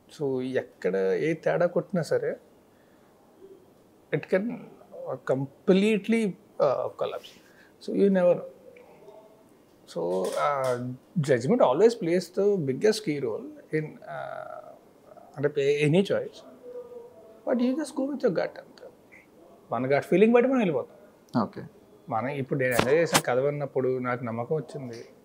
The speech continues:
Speaker 1: నేను సినిమా చేశా. And obviously ఏ సినిమా కూడా ఈ సినిమా ఆడదు అని తెలిసి ఎవరు చేయరు. ఖచ్చితంగా ఈ సినిమా చాలా పెద్ద హిట్ అయిపోద్ది, అందరికీ నచ్చేస్తది, అందరూ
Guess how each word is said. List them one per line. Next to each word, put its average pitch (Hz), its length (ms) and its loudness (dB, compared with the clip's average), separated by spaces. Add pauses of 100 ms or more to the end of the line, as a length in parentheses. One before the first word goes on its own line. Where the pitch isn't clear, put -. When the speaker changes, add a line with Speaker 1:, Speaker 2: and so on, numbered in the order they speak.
(340)
Speaker 1:
నేను 135 140 -10
సినిమా 131 240 -8
చేశా. 139 340 -4 (200)
And 151 100 2
obviously 139 360 0
ఏ 127 240 -2
సినిమా 151 320 -6
కూడా 160 260 2
ఈ 156 140 -2
సినిమా 143 300 -6
ఆడదు 123 340 -2
అని 165 120 0
తెలిసి 147 220 0
ఎవరు 131 160 0
చేయరు. - 360 -12 (1400)
ఖచ్చితంగా 143 540 -2
ఈ 151 40 4
సినిమా 143 300 -4 (100)
చాలా 113 140 -6
పెద్ద 135 200 0
హిట్ 139 180 2
అయిపోద్ది, 143 460 2
అందరికీ 139 340 -2
నచ్చేస్తది, 135 600 -2
అందరూ 131 280 -6